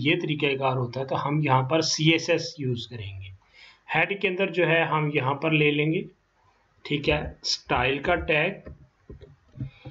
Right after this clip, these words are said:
हमारे पास three types की जो है सीएसएस होती है, internal, external and inline। ओके, हम जो है अभी यूज़ करेंगे वो करेंगे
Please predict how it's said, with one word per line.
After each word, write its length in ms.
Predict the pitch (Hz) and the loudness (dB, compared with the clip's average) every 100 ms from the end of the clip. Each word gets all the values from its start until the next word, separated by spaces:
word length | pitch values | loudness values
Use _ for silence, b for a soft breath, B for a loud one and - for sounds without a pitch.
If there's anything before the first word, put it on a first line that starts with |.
| 131 - | -18 -2
हमारे 280 | 147 156 185 185 | 2 4 2 4
पास 300 | 185 185 - | 4 4 -2
three 200 | - 170 170 | -6 -2 2
types 400 | 170 143 139 - | 2 2 0 -2
की 140 | 165 | -2
जो 160 | 151 147 | 2 4
है 320 | 127 127 151 | 4 2 -2
सीएसएस 540 | - - 143 139 147 147 | -8 2 4 4 2 2
होती 240 | 147 - | 0 4
है, 60 | 160 165 | 2 4
internal, 520 | 139 143 139 156 180 | 0 0 0 0 0
external 640 | 139 - - 131 147 151 147 | -4 -8 0 0 2 2 2
and 120 | 135 | 4
inline। 420 | 131 123 101 95 - _ _ _ b b b b - | 4 4 2 -6 -12 _ _ _ b b b b -2
ओके, 300 | 151 175 170 - - | 0 2 -2 -10 -4
हम 180 | 151 180 | 0 2
जो 120 | 185 170 | 4 4
है 140 | 165 | 2
अभी 160 | 151 156 | 2 0
यूज़ 360 | 143 160 160 | 4 2 4
करेंगे 440 | 170 139 135 151 160 - - | 2 2 2 -2 -4 -14 -8
वो 220 | 131 147 147 | 4 4 6
करेंगे 520 | 143 127 127 139 151 | 4 2 4 4 2